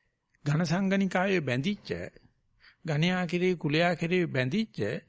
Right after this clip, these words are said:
දුකට ආශා කරන ලෝකයක්. ඉතින් මොක-, කොහෙන් අයින් කරන්නද? අයින් කරන්න ඕන ක්‍රමේ තියෙනවා. ඒ තිබුණාට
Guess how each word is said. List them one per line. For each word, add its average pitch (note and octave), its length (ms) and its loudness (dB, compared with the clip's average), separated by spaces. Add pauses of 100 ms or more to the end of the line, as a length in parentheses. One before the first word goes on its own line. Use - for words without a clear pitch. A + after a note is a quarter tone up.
(240)
දුකට A3+ 380 -2
ආශා B3+ 320 2
කරන D4+ 260 -2
ලෝකයක්. F#3 480 2
ඉතින් G3+ 220 -4
මොක-, C#4+ 340 -8
කොහෙන් C#4+ 360 -2
අයින් F#4+ 220 -2
කරන්නද? A2 320 -2 (960)
අයින් A#3+ 180 2
කරන්න D#4 320 -2
ඕන F4 180 -4
ක්‍රමේ E4 340 0
තියෙනවා. G2 380 -6 (1400)
ඒ G3+ 180 2
තිබුණාට D#3 440 0